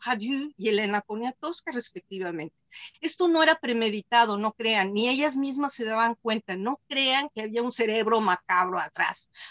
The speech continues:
planeando que solo se permitiría a las francesas publicar en las tribunas más leídas. No, no, no, no, para nada. Era consecuencia mecánica, gravitacional, de una larga cadena de privilegios sistémicos de los que estaba prohibido o era pecado hablar,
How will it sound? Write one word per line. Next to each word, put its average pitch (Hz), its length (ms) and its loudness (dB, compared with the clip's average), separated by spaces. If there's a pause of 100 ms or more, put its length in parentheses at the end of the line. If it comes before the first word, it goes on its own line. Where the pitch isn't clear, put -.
planeando 226 580 2
que 190 260 -6 (260)
solo 254 220 2
se 254 120 0
permitiría 196 540 0
a 226 60 4
las 226 160 2
francesas 190 580 -2
publicar 190 500 -4
en 196 80 0
las 185 180 -6
tribunas 185 500 -6
más 196 180 -6
leídas. 185 300 -4
No, 220 120 2
no, 302 120 2
no, 311 160 4
no, 247 160 2
para 190 240 0
nada. 196 340 2 (240)
Era 302 160 2
consecuencia 240 880 -2
mecánica, 208 840 -2
gravitacional, 208 1040 2 (260)
de 233 80 -2
una 254 180 2
larga 262 420 2
cadena 220 460 2
de 202 120 2
privilegios 190 680 -4
sistémicos 240 800 0
de 196 80 -2
los 175 180 -2
que - 120 -16
estaba 233 280 2
prohibido 233 580 2
o 214 220 4
era 233 160 4
pecado 254 500 0
hablar, 247 400 2